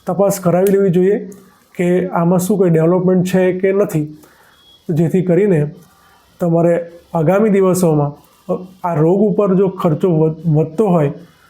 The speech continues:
તો તે અટકી શકે અને તમને ખર્ચમાંથી રાહત મળી શકે. આ સિવાય આજના દિવસે તમારે શાસ્ત્રી પક્ષ સાથે પણ ખૂબ જ વિનમ્રતાપૂર્વક વર્તન કરવું જોઈએ.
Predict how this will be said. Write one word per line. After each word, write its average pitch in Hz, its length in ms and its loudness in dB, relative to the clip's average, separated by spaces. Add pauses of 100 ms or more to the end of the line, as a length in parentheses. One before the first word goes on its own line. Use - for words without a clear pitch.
(380)
તો 175 100 -4
તે 175 100 0
અટકી 190 420 0
શકે 196 320 0 (600)
અને 160 420 0 (680)
તમને 165 260 0
ખર્ચમાંથી 165 640 0
રાહત 151 300 0
મળી 151 180 2
શકે. 165 260 -4 (720)
આ 202 100 -4
સિવાય 233 340 0
આજના 175 440 0
દિવસે 185 480 0 (380)
તમારે 196 300 0
શાસ્ત્રી 165 480 0
પક્ષ 196 360 -4
સાથે 180 340 -4
પણ 170 280 0 (380)
ખૂબ 180 320 0
જ 214 120 -2 (680)
વિનમ્રતાપૂર્વક 170 1000 0 (240)
વર્તન 156 320 0
કરવું 160 280 2
જોઈએ. 170 340 0